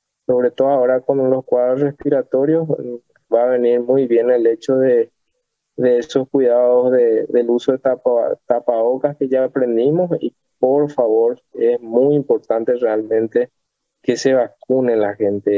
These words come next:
Eh, eh, eh, es increíble que poblaciones tan grandes como, como Brasil tenga un porcentaje de cobertura cerca del ochenta y cinco por ciento, hablando de covid, eh, por, eh, eh,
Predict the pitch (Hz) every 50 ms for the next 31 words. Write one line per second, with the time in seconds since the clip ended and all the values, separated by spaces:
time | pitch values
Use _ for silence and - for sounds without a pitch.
0 | 107 110 107 110 107 104 101 104 104 _ _ _ - 107 104 101 101 101 - _
1 | _ _ _ - 113 110 110 110 107 - - - 123 120 123 131 135 143 143 143
2 | 143 135 131 123 120 120 127 131 135 143 151 151 - _ _ _ _ _ _ _
3 | _ _ _ _ _ _ - 135 127 - - 120 127 127 123 120 - - 135 131
4 | 135 131 127 - 135 131 127 120 117 117 120 120 127 131 131 127 - - 139 131
5 | 131 131 131 127 123 117 113 110 110 _ _ _ _ _ _ _ _ _ _ _
6 | _ _ _ _ - 123 123 127 127 127 127 127 127 131 - - 156 156 151 147
7 | 147 - 123 127 131 131 123 123 123 123 - 131 131 135 139 127 117 - 117 117
8 | 120 135 139 131 123 - 135 131 131 123 120 - - 127 131 139 131 123 - 127
9 | 120 120 - 127 123 127 127 123 123 - - - 147 147 147 147 - 131 - -
10 | - - 147 151 151 151 151 147 - 147 131 - - - 127 123 127 127 135 123
11 | 117 113 110 110 110 117 117 120 120 123 123 - - 120 110 110 113 123 131 _
12 | _ _ - - _ _ _ _ _ _ _ _ - 117 113 110 110 110 107 107
13 | 110 107 - - 117 117 - - - 113 107 107 104 104 - - - - 117 101
14 | 95 98 98